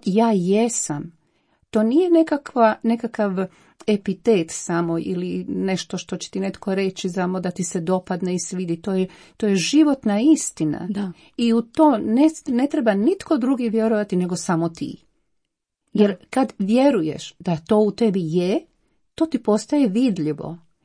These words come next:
Speaker 1: Ne bježati od toga: „Ne, ja još nisam dovoljno dobra, ne, ja još se moram doraditi.” Pa nemaš se šta dorađivati ako te apsolutna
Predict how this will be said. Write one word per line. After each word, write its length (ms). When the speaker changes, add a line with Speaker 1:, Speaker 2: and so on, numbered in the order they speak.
Speaker 1:
Ne 200
bježati 600
od 180
toga: 340
„Ne, 200
ja 120
još 260
nisam 460
dovoljno 480
dobra, 420
ne, 300
ja 180
još 460
se 180
moram 520
doraditi.” 720
Pa 120
nemaš 380
se 120
šta 220
dorađivati 640
ako 180
te 140
apsolutna 840